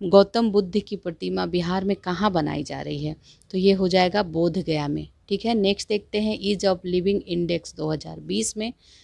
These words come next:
दस लाख से अधिक की आबादी वाले शहरों में राजधानी पटना को कौन सा स्थान मिला है? तो ये तिर-, तैंतीसवाँ, थर्टी थ्री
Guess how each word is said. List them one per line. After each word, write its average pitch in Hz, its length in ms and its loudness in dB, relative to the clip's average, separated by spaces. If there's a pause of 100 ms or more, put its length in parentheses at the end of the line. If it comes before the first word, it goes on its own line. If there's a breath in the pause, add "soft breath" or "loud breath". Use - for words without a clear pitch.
(220 soft breath)
दस 220 260 2
लाख 208 240 2
से 202 160 -4
अधिक 185 380 -2
की 202 140 -4
आबादी 170 460 -2
वाले 175 280 -4
शहरों 175 380 -4
में 156 180 -4
राजधानी 165 600 -2 (440 soft breath)
पटना 196 340 0
को 220 140 -4
कौन 214 220 -2
सा 208 220 -2
स्थान 208 280 -2
मिला 202 260 4
है? 214 220 -2 (360 soft breath)
तो 190 80 -2
ये 208 180 6
तिर-, 190 260 -4 (260)
तैंतीसवाँ, 202 720 -2 (100)
थर्टी 196 280 0
थ्री 190 380 -2